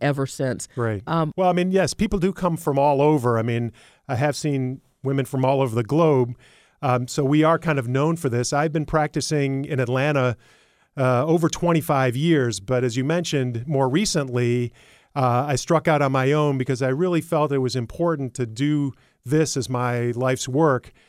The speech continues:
Speaker 2: And two years ago, we realized, uh, kind of a dream. It's kinda hard when you're on your own, but I was able to, uh, get, uh, our own center. So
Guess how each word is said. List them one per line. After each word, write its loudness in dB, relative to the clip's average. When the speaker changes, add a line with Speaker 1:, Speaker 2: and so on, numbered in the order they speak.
Speaker 2:
And 0
two 0
years 2
ago, 0
we 2
realized, 2
uh, 0
kind -2
of 0
a -2
dream. 0
It's -6
kinda -2
hard 2
when 2
you're 4
on 2
your 2
own, 2
but 0
I -2
was 0
able 2
to, 0
uh, 0
get, 0
uh, -4
our 4
own 2
center. -2
So -2